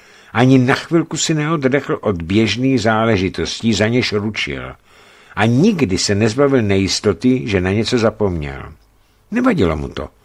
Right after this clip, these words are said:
protože ostruhám stavovského i osobního zájmu pomáhala touha dosáhnout úspěchu. Jenomže se při tomto konvoji, jako při mnoha dalších,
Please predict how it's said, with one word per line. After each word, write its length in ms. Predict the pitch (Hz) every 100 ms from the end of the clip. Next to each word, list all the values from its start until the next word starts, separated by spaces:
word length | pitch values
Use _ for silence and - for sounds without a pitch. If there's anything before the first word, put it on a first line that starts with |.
| _ _ _ _ _ _ -
protože 380 | 101 139 117
ostruhám 680 | - - - 175 175 135 98
stavovského 1040 | - - 123 156 - - 131 101 80 - 117
i 80 | -
osobního 600 | - - 135 151 117 90
zájmu 520 | 92 98 117 131 120
pomáhala 640 | - 104 120 127 131 135 101 -
touha 640 | 92 90 80 87 117 - _ - - _ -
dosáhnout 600 | 98 117 127 143 127 135
úspěchu. 640 | 127 - 82 - - 76 _ _ _ _ _ _ _
Jenomže 380 | 95 104 113 139
se 160 | 135 117
při 260 | - 107
tomto 480 | 98 131 139 139 117
konvoji, 760 | - 107 104 120 131 110 76 67
jako 260 | 92 -
při 220 | 95 - 98
mnoha 320 | 113 123 98
dalších, 680 | 90 104 - 113 120 123